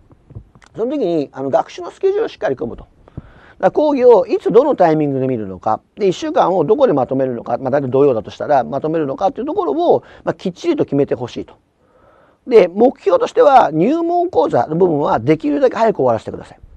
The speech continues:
うん、あのね、じっくりやっていくというよりかは、あの、回数をこなしていくことが大事なので、まあ、できるだけ早く終了しましょうと。それから、一週間の受講回数、これはしっかり決めていただきたい。で、何曜日にどこで見るのか、ね、っていうのをしっかり決めていただくと。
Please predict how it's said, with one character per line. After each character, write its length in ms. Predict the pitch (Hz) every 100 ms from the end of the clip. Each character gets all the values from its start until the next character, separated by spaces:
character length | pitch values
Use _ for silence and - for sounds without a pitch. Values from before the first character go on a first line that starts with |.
| -
う 60 | 123
ん、 80 | 165
あ 60 |
の 100 | 170
ね、 100 | 143 233
じ 200 | 247 -
っ 20 |
く 200 | - 392
り 60 | 330
や 120 | 160
っ 20 |
て 100 | -
い 40 | 185
く 80 | -
と 100 | 139
い 0 |
う 20 |
よ 20 |
り 40 |
か 100 | 117
は、 220 | 143 156 - -
あ 80 | 160
の、 100 | 160
回 240 | - 220
数 100 | 220
を 60 | 220
こ 140 | 147
な 100 | 143
し 40 | 139
て 80 | 143
い 20 |
く 40 |
こ 100 | 175
と 60 | 143
が 80 | 107
大 180 | 123
事 60 | 110
な 60 | 90
の 80 |
で、 200 | 104 113 - - -
ま 100 | 220
あ、 20 |
で 120 | 185
き 40 | 202
る 60 |
だ 60 | 208
け 80 | 196
早 160 | 190
く 80 | 139
終 180 | - 131
了 120 | 120
し 100 | -
ま 140 | 104 87
し 80 |
ょ 40 | 85
う 40 |
と。 80 | - - - _ - _ - -
そ 40 |
れ 80 | 226
か 80 | 240
ら、 140 | 190
一 140 | 185 202
週 180 | 349 330
間 80 |
の 80 | 196
受 140 | 139 156
講 180 | 180
回 160 | 165 165
数、 180 | 147 -
こ 140 | 262
れ 20 |
は 40 | -
し 60 | -
っ 20 |
か 100 | -
り 60 |
決 100 | -
め 100 | 147
て 60 | 123
い 60 | 113
た 80 |
だ 100 | 98
き 80 | -
た 140 | - -
い。 100 | - -
で、 80 |
何 220 | 170 208 233
曜 160 | 254
日 140 | 220 202
に 160 | 170
ど 100 | 165
こ 100 | 190
で 80 | 139
見 120 | 120
る 80 | 98
の 100 | 80
か、 160 | - - _ _ _ -
ね、 100 | 165
っ 60 |
て 100 | -
い 40 | 214
う 60 |
の 80 | 220
を 60 | -
し 100 | -
っ 20 |
か 100 | 131
り 80 | 107
決 100 | 110
め 120 | 98
て 80 | -
い 40 |
た 80 | 95
だ 120 | -
く 100 |
と。 80 | -